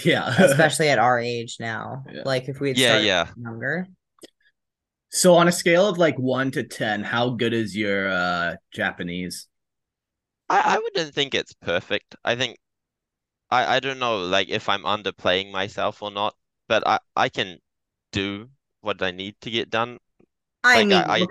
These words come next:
Speaker 3: I
Speaker 2: okay,
Speaker 3: don't
Speaker 2: well, aren't you, didn't you start as, like, a teacher in Japan, and aren't you working now as a translator?
Speaker 1: <laughs>
Speaker 3: Yeah, yeah, kind of.
Speaker 2: <laughs> No.
Speaker 3: But I think,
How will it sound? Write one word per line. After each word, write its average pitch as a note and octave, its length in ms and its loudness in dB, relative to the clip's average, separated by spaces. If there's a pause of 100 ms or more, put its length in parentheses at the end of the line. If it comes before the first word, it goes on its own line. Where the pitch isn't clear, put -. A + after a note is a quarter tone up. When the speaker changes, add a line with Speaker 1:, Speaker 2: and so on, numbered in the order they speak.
Speaker 3:
I G#2+ 100 0
Speaker 2:
okay, - 0 -
Speaker 3:
don't A#2+ 220 -4
Speaker 2:
well, E3 380 0
aren't F#3+ 300 -2
you, E3+ 500 0
didn't F#3+ 240 -2
you F#3+ 140 -2
start E3 400 2
as, D3+ 180 -4
like, C#3+ 260 -6
a B2 120 -2
teacher C#3 480 -6
in D3+ 120 -6
Japan, D3 540 -6
and C3+ 100 -4
aren't C#3+ 180 0
you D#3 100 -4
working D3 400 -6
now C3 280 -2
as C3 160 -8
a C3+ 80 -2
translator? C#3 1700 -4
Speaker 1:
<laughs> - 0 - (540)
Speaker 3:
Yeah, C3+ 360 4
yeah, G#2+ 420 2
kind D4+ 340 2
of. F#2 200 0 (340)
Speaker 2:
<laughs> - 0 -
No. C4 420 4 (100)
Speaker 3:
But D3 140 4
I D#3+ 200 4
think, F#3+ 260 -2